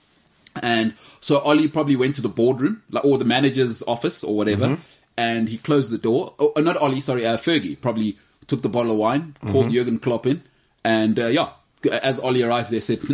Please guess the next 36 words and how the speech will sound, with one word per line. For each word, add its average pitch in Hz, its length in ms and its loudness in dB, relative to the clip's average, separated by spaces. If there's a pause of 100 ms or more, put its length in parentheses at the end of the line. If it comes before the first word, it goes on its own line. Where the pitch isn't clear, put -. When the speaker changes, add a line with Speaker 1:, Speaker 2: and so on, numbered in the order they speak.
(120)
Speaker 1:
<laughs> - 260 -20
"No, 135 160 4
son, 117 220 -2 (400)
you, 123 160 2
Speaker 2:
Uh, 113 40 0
Speaker 1:
you, 127 100 2
you 127 180 0
keep 131 240 -2
walking, 120 380 2
uh, 110 60 2
you, 113 320 2
you 110 100 2
can 110 100 2
wait 117 180 2
in 113 60 4
the 107 60 4
bus." 117 300 -4 (300)
That's 131 200 -2
what 110 80 2
I'd 123 160 2
do 95 80 -2
if 98 120 -6
I 92 60 -2
was 98 120 -4
Fergie. 95 300 -2 (920)
Speaker 2:
According 156 460 0
to 143 120 -4
Fabrizio 107 640 -6 (840)
Speaker 1:
All 170 140 6
right. 202 380 4 (220)
Speaker 2:
Romano. 110 480 -2
Speaker 1:
Here's 180 260 4
a 202 60 4
man, 196 400 2 (120)
Fabrizio 185 480 2
Romano, 185 520 2